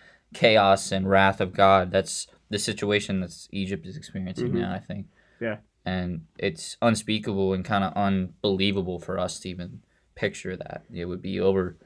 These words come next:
Speaker 1: every, every news station in the world would be like, "What is going on in Egypt
Speaker 2: <laughs>
Speaker 1: right now? <laughs> What is happening?" And we look in twenty-six,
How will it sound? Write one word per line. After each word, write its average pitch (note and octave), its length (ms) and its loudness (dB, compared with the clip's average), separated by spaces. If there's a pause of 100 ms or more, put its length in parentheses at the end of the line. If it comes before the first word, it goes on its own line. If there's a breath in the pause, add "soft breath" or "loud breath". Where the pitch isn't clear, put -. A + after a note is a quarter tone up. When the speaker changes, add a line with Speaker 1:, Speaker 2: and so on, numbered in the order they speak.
(200 soft breath)
Speaker 1:
every, A2+ 540 4
every A2+ 320 4
news A2 320 4
station G#2 680 -2
in G2+ 460 -2
the G#2 120 0
world G2+ 360 2
would G2 80 -4
be F#2+ 140 -4
like, E2+ 260 -8 (440)
"What D#3 180 -6
is - 120 -8
going A3 260 4
on A#2 180 8
in G#2+ 100 8
Egypt A#2+ 360 2
Speaker 2:
<laughs> - 20 -4
Speaker 1:
right C3 280 4
now? C#3 600 4 (300 loud breath)
<laughs> - 300 -8
What B2 220 4
is A2 140 -2
happening?" G#2+ 640 0 (1200 loud breath)
And G2 500 0 (920)
we A2+ 140 0
look B2 240 6
in G#2 100 0
twenty-six, B2 920 -4